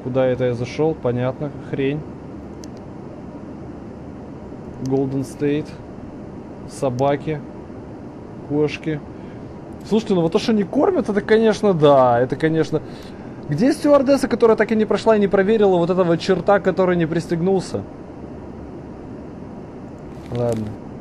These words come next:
Давайте жур-, с журналом ознакомимся и будем заканчивать. Лететь два с половиной часа, как бы это увлекательно.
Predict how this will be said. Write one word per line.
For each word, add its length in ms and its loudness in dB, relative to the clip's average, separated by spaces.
Давайте 380 4
жур-, 360 2
с 140 2
журналом 480 2
ознакомимся 580 0
и 40 -2
будем 220 -2
заканчивать. 540 -6
Лететь 400 2
два 160 6
с 60 -2
половиной 420 2
часа, 300 2
как 180 0
бы 100 4
это 180 2
увлекательно. 920 2